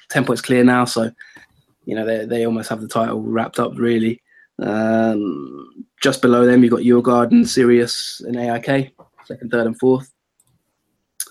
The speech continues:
Östersund's there, just behind in fifth. Um,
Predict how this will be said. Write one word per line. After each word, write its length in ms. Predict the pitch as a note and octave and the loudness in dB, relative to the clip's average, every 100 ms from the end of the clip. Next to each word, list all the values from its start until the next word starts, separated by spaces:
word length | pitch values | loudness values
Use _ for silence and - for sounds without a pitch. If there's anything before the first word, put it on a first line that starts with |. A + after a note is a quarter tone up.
| _ | _
Östersund's 500 | B2+ - - B2 A#2+ | -12 -8 -2 -2 0
there, 200 | B2 B2 | 0 0
just 160 | B2 A#2+ | -2 -6
behind 360 | B2 B2 A#2+ | -4 -2 -2
in 60 | A#2 | -2
fifth. 280 | - B2+ B2+ _ _ _ _ _ | -4 -4 -6 _ _ _ _ _
Um, 920 | - A2+ A2+ A2+ A2+ A#2 A#2 - - | -6 -4 -2 -2 -2 0 -2 -6 -10